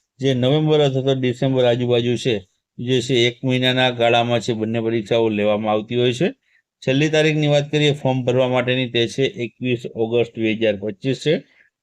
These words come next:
ત્યાં સુધીમાં છે તમારે આની અરજી કરવાની રહેતી હોય છે.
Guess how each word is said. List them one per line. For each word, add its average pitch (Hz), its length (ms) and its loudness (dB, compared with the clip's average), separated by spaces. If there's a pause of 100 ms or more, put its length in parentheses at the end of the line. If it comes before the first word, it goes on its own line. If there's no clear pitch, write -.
ત્યાં 123 160 -2
સુધીમાં 127 440 -2
છે 131 180 -4
તમારે 117 360 2 (340)
આની 113 320 -2 (160)
અરજી 113 360 -2
કરવાની 120 420 0 (200)
રહેતી 107 420 0
હોય 98 200 0
છે. 101 180 -8